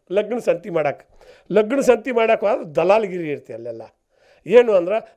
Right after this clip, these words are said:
ಲಗ್ನ ಸಂತಿ ಮಾಡಕ್ಕೆ ಕರ್ಕೋದು ಹೋದ್ರೆ ಆ ಉ-, ಆ ಸಿ-, ಅಂಗಡಿಯ ಒಂದು ಸೀರೆ ಕೊಡ್ತಾನೆ ಆಕಿಗೆ ಉಟ್ಕೊಳಕ್ಕೆ. ಇವ್ರ ಮ-, ಕ-, ಲಗ್ನ ಕರ್ಕೊಂಡು ಹೋದವ್ರು ಒಂದು ಸೀರೆ ಕೊಡ್ತಾರೆ. ಎರಡು ಸೀರೆ ಪುಗ್ಸೆಟ್ಟಿ ಹೊಡ್ಕೊಂಡು ಆಕಿ ಮನೆಗೆ ಬಂದುಬಿಡ್ತಾಳೆ.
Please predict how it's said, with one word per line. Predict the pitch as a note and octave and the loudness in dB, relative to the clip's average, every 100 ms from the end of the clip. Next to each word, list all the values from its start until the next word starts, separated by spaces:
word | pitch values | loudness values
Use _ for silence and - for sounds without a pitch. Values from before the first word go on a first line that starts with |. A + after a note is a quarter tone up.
| - | 0
ಲಗ್ನ | G3 A3 | 0 0
ಸಂತಿ | A#3 A3+ G#3+ | -2 -4 -2
ಮಾಡಕ್ಕೆ | A#3 A3 A3 A3+ G#3+ | -2 0 0 -2 -4
ಕರ್ಕೋದು | G#3 A#3+ G#3 | -4 -2 2
ಹೋದ್ರೆ | G#3 B3+ A#3+ - _ _ G#3+ | 2 2 -2 -6 _ _ 0
ಆ | G3 | 2
ಉ-, | G3 F#3+ G3 F#3+ F3+ F3 _ _ | 2 2 2 2 0 -6 _ _
ಆ | F#3+ F#3+ | 0 0
ಸಿ-, | A3 | 2
ಅಂಗಡಿಯ | F#3 F3+ E3+ F3+ G#3+ A#3+ | -2 -2 -2 -2 2 2
ಒಂದು | A#3 A3+ | 2 0
ಸೀರೆ | A#3+ A3+ | -4 -8
ಕೊಡ್ತಾನೆ | G#3+ G3+ G3+ F#3 | -4 0 2 2
ಆಕಿಗೆ | D3 C#3 | 0 -10
ಉಟ್ಕೊಳಕ್ಕೆ. | D#3+ F#3+ F3 C#3+ - A2+ _ _ _ | -12 -4 -2 -2 -8 -20 _ _ _
ಇವ್ರ | G#3+ G#3 | -2 4
ಮ-, | G3+ G3 F#3+ F3+ | 6 6 6 2
ಕ-, | G3 F#3 F3+ | 2 2 2
ಲಗ್ನ | G3+ A#3+ | 0 -2
ಕರ್ಕೊಂಡು | A#3+ G#3+ A#3 A3+ | -4 -4 0 2
ಹೋದವ್ರು | G#3+ A3 | 2 0
ಒಂದು | A3 | -2
ಸೀರೆ | A3 F#3+ | -4 -6
ಕೊಡ್ತಾರೆ. | F#3+ F3 E3+ - - - | -4 -6 -6 -12 -20 0
ಎರಡು | G#3+ G#3+ F#3+ | 2 2 -2
ಸೀರೆ | A#3+ A#3+ | -8 -8
ಪುಗ್ಸೆಟ್ಟಿ | A3+ G3+ A3 G#3+ | -10 -4 -2 2
ಹೊಡ್ಕೊಂಡು | G3 G#3 G#3+ | 0 0 -2
ಆಕಿ | F3+ E3+ | -2 -2
ಮನೆಗೆ | F3 D#3+ | -10 -8
ಬಂದುಬಿಡ್ತಾಳೆ. | D3 C3+ B2+ C3 B2 - - - | -10 -12 -14 -14 -14 -16 -20 -20